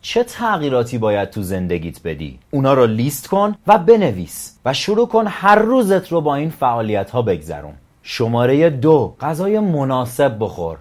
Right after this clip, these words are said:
غذای سالم بخور. افرادی که زندگی‌های خارق‌العاده‌ای دارن تا اونجایی که می‌شه به سلامتشون اهمیت می‌دن. از قدیم گفتن تو همون چیزی هستی که می‌خوری.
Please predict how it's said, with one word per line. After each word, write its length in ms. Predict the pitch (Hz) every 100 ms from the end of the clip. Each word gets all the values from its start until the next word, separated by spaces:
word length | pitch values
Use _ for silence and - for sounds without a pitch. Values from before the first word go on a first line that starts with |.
| -
غذای 400 | 113 160 185 190
سالم 680 | - - 123 113 113 123 104
بخور. 360 | 87 - 73 - _
افرادی 420 | 190 214 240 262 269
که 140 | 277
زندگی‌های 720 | 190 175 147 139 123 143 170
خارق‌العاده‌ای 1040 | 190 - 127 117 117 104 110 107 110 135 101
دارن 420 | 92 95 101 107 -
تا 120 | -
اونجایی 420 | 226 220 202 240 247
که 120 | 247
می‌شه 380 | 185 151 165 165
به 120 | 156
سلامتشون 920 | - 139 139 143 160 185 180 175 160 131
اهمیت 640 | 123 120 110 110 107 92
می‌دن. 320 | 82 80 73 _ -
از 120 | 156 123 -
قدیم 340 | 156 156 196 185
گفتن 520 | 151 - 156 160 165 -
تو 120 | -
همون 440 | 196 165 185 185 180
چیزی 340 | - 165 156
هستی 360 | 156 147 - 143
که 160 | 147
می‌خوری. 600 | 135 131 123 104 85 71